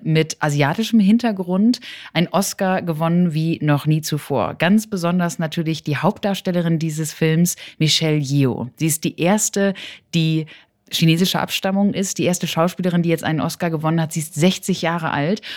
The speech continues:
und damit ja auch, muss man leider sagen, in Hollywood durchaus, ähm, nicht dem Durchschnittsalter entsprechend, was das Ganze noch besonderer macht. Und wir haben diesen Film uns auch angeschaut.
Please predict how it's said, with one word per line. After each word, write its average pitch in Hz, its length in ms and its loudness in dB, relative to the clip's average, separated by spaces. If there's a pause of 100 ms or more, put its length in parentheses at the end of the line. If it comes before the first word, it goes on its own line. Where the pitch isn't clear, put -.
und 160 220 2
damit 170 260 2
ja 165 180 -2
auch, 156 220 0
muss 175 220 0
man 147 100 2
leider 165 300 0
sagen, 160 280 0
in 139 200 0
Hollywood 180 420 2 (300)
durchaus, 180 800 0 (320)
ähm, 165 240 2 (100)
nicht - 500 2
dem 165 300 -2
Durchschnittsalter 165 600 0
entsprechend, 147 560 -2
was 170 120 -2
das 170 200 -4
Ganze 170 440 2
noch 165 380 0 (100)
besonderer 156 460 2
macht. 139 400 -2 (400)
Und - 460 2 (200)
wir 165 220 2
haben 196 180 4
diesen 208 240 2
Film 196 220 0
uns 190 140 -4
auch 147 160 -2
angeschaut. - 560 -4